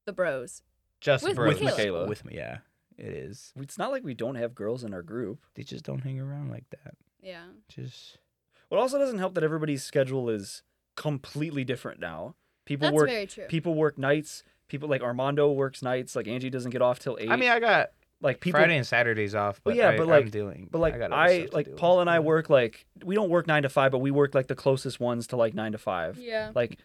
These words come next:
Speaker 2: Yeah, my schedule
Speaker 3: everybody else
Speaker 2: isn't
Speaker 3: works nights because
Speaker 2: Yeah.
Speaker 3: those, those are the jobs that pay more, or those are the jobs that,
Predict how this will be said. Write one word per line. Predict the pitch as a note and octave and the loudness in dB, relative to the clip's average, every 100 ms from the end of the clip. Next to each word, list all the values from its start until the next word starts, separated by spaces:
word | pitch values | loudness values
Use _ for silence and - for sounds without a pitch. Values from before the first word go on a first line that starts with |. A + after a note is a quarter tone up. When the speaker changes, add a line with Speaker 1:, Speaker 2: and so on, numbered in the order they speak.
| - | -10
Speaker 2:
Yeah, | B2+ C3 C3 | 0 2 4
my | C3 C#3 | 2 0
schedule | C#3 C3+ B2+ | 0 2 6
Speaker 3:
everybody | D3+ F3 E3+ D#3+ | 6 6 6 8
else | D#3 D3+ | 6 6
Speaker 2:
isn't | - | 2
Speaker 3:
works | D#3 C#3+ - - - | 2 2 -4 -14 -8
nights | B2+ C#3 - | -2 -2 -2
because | - B2 B2+ A2+ | -10 -8 -6 -4
Speaker 2:
Yeah. | |
Speaker 3:
those, | A2 A#2 A#2+ A2+ - | -2 -2 -4 -12 -12
those | F#2+ G#2 | -12 -10
are | A#2 | -10
the | |
jobs | A2 A#2 C3 | -4 -2 -2
that | C3+ | -4
pay | E3 F3 | -2 0
more, | D#3+ C3+ A2+ | 2 4 4
or | G#2 | 2
those | G#2+ G#2+ A#2 | 2 -2 -6
are | |
the | A2+ | -2
jobs | A#2 A#2 | 0 0
that, | A#2+ | -2